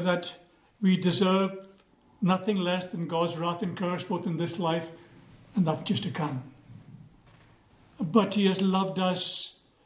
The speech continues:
with an everlasting love. He has loved us according to the covenants he made with Christ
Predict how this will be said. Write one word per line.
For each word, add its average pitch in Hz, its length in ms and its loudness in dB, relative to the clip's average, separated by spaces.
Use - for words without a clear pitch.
with 208 140 0
an 175 100 2
everlasting 165 560 0
love. 147 260 -8
He 190 100 8
has 170 100 4
loved 196 320 6
us - 520 -2
according 196 680 2
to 233 60 0
the 180 120 2
covenants 190 520 2
he 190 80 0
made 180 160 0
with 170 140 -4
Christ - 500 -2